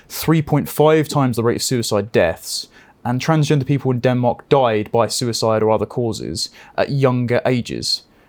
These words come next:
So my, my question then, that the, obviously the, the trans lobby are now going to pose to you with increasing further as this has swelled since you first investigated it, um,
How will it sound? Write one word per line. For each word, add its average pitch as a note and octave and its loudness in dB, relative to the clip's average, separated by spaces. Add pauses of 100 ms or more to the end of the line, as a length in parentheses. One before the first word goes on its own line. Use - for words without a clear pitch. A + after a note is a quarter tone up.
(180)
So C3 2 (340)
my, D3+ 2
my F#3+ 4
question D3 0
then, A#2 0
that A#2 -2
the, - -4
obviously A#2+ -2
the, G#2 -2 (240)
the A2+ -6
trans A2 -4
lobby G2 -2
are G2 -4
now A2 -4
going G2 -4
to F#2 -12
pose A2 -4
to A2 -6
you G2+ -4
with F#2 -6
increasing A#2 -2
further A2 0
as F2+ -8
this A2 -8
has - -10
swelled B2+ -2
since - -12
you - -16
first - -6
investigated F#2+ -10
it, - -10 (360)
um, B2 -2